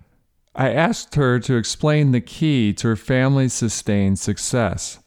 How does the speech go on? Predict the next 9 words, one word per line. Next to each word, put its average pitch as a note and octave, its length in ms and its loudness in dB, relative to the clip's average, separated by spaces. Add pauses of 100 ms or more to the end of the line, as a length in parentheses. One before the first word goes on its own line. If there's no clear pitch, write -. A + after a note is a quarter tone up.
(640)
Her E3+ 180 0
answer, D3 380 0
without A#2+ 260 2
skipping B2+ 320 0
a G#2 60 0
beat, A2 420 0
was G2+ 240 -2
focus. - 800 -4 (480)
Fascinating. F2+ 880 -2